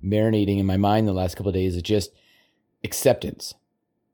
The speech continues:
You know, a lot of people, when I, when they talk in a day, you know, and probably myself too, and just not recognizing it, but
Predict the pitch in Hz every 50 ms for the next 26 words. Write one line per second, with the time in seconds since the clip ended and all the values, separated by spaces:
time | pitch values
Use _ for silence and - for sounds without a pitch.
0 | _ _ _ _ _ _ _ _ _ _ _ _ _ _ _ _ _ _ _ _
1 | _ - 101 107 113 117 117 123 135 147 147 135 127 - - 120 117 - 117 110
2 | 104 104 101 98 92 85 85 87 87 - _ - 107 110 110 104 - - - 107
3 | 110 127 - 120 113 104 92 95 101 101 98 95 87 - _ _ _ _ _ _
4 | _ _ _ _ _ _ _ _ _ _ _ _ _ _ _ _ _ _ _ _
5 | _ _ - 110 113 117 120 120 117 117 107 - - _ - 120 123 139 165 165
6 | 147 131 135 135 120 113 104 101 95 - - - 117 113 107 92 - - - 110
7 | 107 104 101 92 87 85 82 71 - - - _ _ _ - 90 87 95 98 92
8 | - - 76 82 95 - - 87 85 82 80 85 85 92 92 95 107 104 - 104
9 | 92 - -